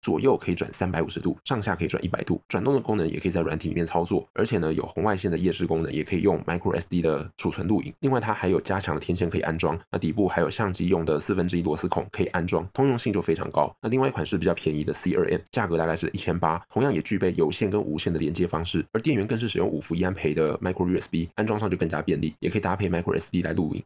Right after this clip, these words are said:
C二M主要就是看中它小巧的外观，算是同类产品中体积比较小的，放在室外像是骑楼，白色的机身就不会那么明显。那它的底座虽然是比较阳春，但是具有磁铁，安装上也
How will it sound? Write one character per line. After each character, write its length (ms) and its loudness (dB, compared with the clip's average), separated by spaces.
C 160 0
二 80 4
M 120 2
主 140 0
要 60 4
就 60 0
是 80 -2
看 160 -2
中 140 0
它 120 -2
小 200 -2
巧 120 -2
的 80 -2
外 100 0
观， 220 0
算 140 -2
是 80 2
同 200 -2
类 100 2
产 180 -2
品 120 -2
中 120 2
体 140 -4
积 140 0
比 80 -2
较 80 2
小 180 0
的， 140 -2
放 100 0
在 100 2
室 220 -2
外 140 2
像 140 -2
是 80 -2
骑 180 -6
楼， 280 0
白 140 0
色 120 -4
的 80 4
机 140 0
身 120 0
就 60 2
不 100 -2
会 60 4
那 60 0
么 60 0
明 180 -2
显。 280 -2
那 80 -2
它 80 0
的 80 2
底 140 0
座 120 2
虽 120 0
然 80 0
是 60 -4
比 60 -8
较 100 0
阳 200 -2
春， 320 0
但 120 0
是 100 -4
具 120 -2
有 100 2
磁 200 -4
铁， 300 -2
安 100 0
装 160 0
上 180 0
也 80 -2